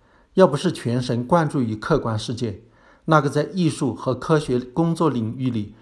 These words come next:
永远达不到的对象，那么在我看来，生活就会是空虚的。我总觉得，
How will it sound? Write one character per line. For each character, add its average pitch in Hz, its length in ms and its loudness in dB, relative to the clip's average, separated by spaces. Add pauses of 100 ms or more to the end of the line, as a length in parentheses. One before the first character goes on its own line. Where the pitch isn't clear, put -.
(140)
永 139 200 4
远 170 180 4
达 107 200 0
不 127 100 -4
到 135 140 2
的 110 140 -4
对 120 180 0
象， 110 320 -6 (520)
那 143 120 4
么 131 100 2
在 139 140 4
我 123 120 2
看 123 260 -2
来， 104 200 -8 (360)
生 160 280 4
活 120 220 -4
就 143 160 0
会 147 120 0
是 123 120 -2
空 131 300 -2
虚 123 200 -2
的。 113 220 -6 (600)
我 156 120 4
总 143 180 2
觉 113 220 -4
得， 113 240 -8